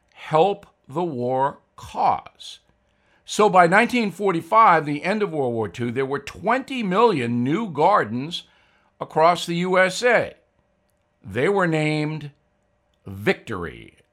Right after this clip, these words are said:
Gardens. Back after this.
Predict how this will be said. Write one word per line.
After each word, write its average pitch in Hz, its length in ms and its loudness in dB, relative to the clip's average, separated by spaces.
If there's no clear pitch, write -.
Gardens. - 760 -14
Back 113 320 -2
after 113 260 -4
this. 71 420 -14